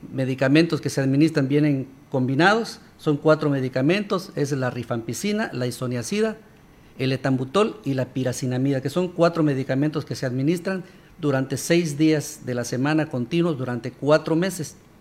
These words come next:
Y durante ese tiempo se le va llevando al, al paciente un control cada mes de su, de su vasilo-, de su vaciloscopía, estudio de la saliva, para saber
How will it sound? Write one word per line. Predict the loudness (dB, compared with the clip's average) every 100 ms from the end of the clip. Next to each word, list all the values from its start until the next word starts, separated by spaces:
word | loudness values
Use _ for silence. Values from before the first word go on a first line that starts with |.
| -20 -20 -20 -20 -20 -20 -20 -20 -20 -20 -20 -20 -8 -4
Y |
durante | 2 2 2 2
ese | 0
tiempo | 2 2 2 0 -6
se | -2 0
le | 4
va | 4
llevando | 6 4 2 2 2
al, | 0 -2
al | -4 -4
paciente | -4 0 0 2
un | 0
control | 0 -2 0 0 2
cada | 0 2
mes | 2 0 0 -6
de | -10
su, | -8 -10 -8
de | -8
su | -4
vasilo-, | -4 -4 -6 -8
de | -8
su | -6 -4
vaciloscopía, | -2 -4 -6 -8 -2 0 0
estudio | 0 0 2
de |
la | 2
saliva, | 2 2 2 0
para | -2
saber | -2 0 0 0